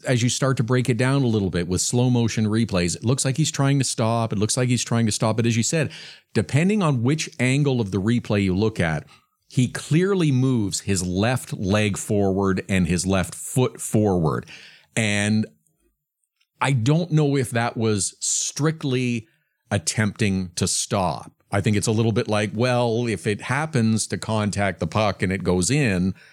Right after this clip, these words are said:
so be it. Uh, I don't think he was consciously trying to wind up and kick the puck, but it was one of those, a little bit of the left side, a little bit of the right side column, trying to, if it happens, oops,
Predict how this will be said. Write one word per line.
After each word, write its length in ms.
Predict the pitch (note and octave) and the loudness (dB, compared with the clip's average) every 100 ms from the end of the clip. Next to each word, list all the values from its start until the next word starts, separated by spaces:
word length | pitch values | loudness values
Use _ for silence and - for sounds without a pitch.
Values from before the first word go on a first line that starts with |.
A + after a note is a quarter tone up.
| _ _ | _ _
so 380 | - - A2+ G#2 | -6 -2 0 0
be 300 | F2+ G#2+ E2+ | 2 2 0
it. 120 | A#1+ - - | -4 -8 -2
Uh, 240 | G#2+ G2+ | 0 0
I 120 | G#2+ | 0
don't 160 | A2+ C3 | 0 0
think 200 | B2+ A#2+ | 0 0
he 120 | A#2+ | 0
was 160 | G#2 G2 | 0 0
consciously 500 | A2+ A#2+ G#2+ G#2 G#2 | 0 0 0 -2 -2
trying 220 | - G2+ | 0 0
to 60 | F#2 | 0
wind 500 | E2 F#2 A2 G#2+ G2+ | 0 2 2 2 2
up 160 | - | 0
and 120 | F2 | -4
kick 280 | - G3 G3 | -2 -4 -2
the 80 | - | -2
puck, 420 | - F#2 E2 E3+ - - - _ _ | 0 0 0 -4 -16 -20 -20 _ _
but 360 | A2+ A2 A#2 A2+ | -4 0 2 2
it 120 | A#2 | 2
was 220 | A#2+ G#2+ | 2 0
one 220 | G#2 B2+ | 2 2
of 80 | B2 | 2
those, 320 | A#2 A2+ A2+ | 0 0 0
a 60 | A2 | 0
little 540 | G#2+ A#2 A#2+ C3+ B2+ | 0 2 2 0 0
bit 220 | A#2 A#2+ A2+ | 0 0 0
of 120 | G#2+ | 0
the 60 | |
left 240 | G#2 A2 A2 | 0 0 0
side, 360 | - G#2 G#2 | -2 -2 0
a 20 | G#2 | 0
little 160 | G#2 | 0
bit 140 | G2 F#2+ | 0 -2
of 80 | |
the 80 | F#2 | -2
right 260 | G2 G2+ G2 | 0 0 0
side 520 | - E2+ E2 D#2+ E2 | -2 -2 -2 -4 -6
column, 420 | - D#2 E2 D#2 | -2 0 2 2
trying 300 | D#2+ F2+ F2 | 0 0 2
to, 200 | E2+ E2+ - | 2 0 -2
if 120 | G#2 | -2
it 100 | G2+ | 0
happens, 500 | E2+ B2 A#2 F#2+ F#2 - F3 | 0 -2 0 0 0 0 0
oops, 440 | F#3+ - - - | 0 -2 -6 -8